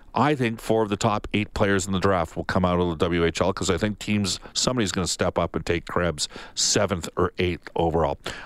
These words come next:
I said I'd take Bowen Byram at three all day, absolutely.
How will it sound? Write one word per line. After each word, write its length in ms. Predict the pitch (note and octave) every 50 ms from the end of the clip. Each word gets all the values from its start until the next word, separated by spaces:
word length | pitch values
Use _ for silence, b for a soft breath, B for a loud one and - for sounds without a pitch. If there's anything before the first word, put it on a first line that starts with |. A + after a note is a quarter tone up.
| B B
I 140 | - G2 G#2
said 280 | G#2 - - B2 G#2+
I'd 200 | G#2+ G#2 G2+ -
take 280 | - - A#2+ A#2+ - -
Bowen 340 | - G#2 A2+ A#2 A#2 A#2 G#2+
Byram 380 | G2 G#2+ G#2+ A2+ A#2 A#2 A2+ - -
at 180 | G#2 G#2 -
three 380 | - - - A2 A2+ B2+ C3+ - - _ -
all 240 | G#2 A2+ A#2+ B2
day, 380 | A#2 A2 A2 A2+ A2+ A2+ A#2 - - -
absolutely. 680 | G#2+ G#2 G#2 - - - - G2+ G2+ G#2 - - E2